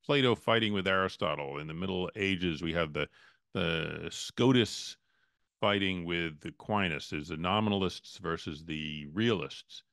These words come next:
And maybe, um,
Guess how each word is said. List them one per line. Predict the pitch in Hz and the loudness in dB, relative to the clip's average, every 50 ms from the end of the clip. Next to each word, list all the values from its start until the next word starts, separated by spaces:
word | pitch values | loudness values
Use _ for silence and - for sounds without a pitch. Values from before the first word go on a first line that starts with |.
| _ _ _ _ _ _ _ _ - | _ _ _ _ _ _ _ _ -8
And | 123 120 123 123 | -4 -2 0 2
maybe, | 131 143 170 190 226 226 202 185 190 180 175 170 160 160 156 151 147 - - | 4 4 4 6 4 4 4 2 2 2 2 2 2 2 2 0 0 -2 -2
um, | 110 110 110 110 107 110 110 107 107 107 104 104 104 104 101 | 0 2 4 4 4 4 2 0 0 -2 -2 -2 -4 -6 -8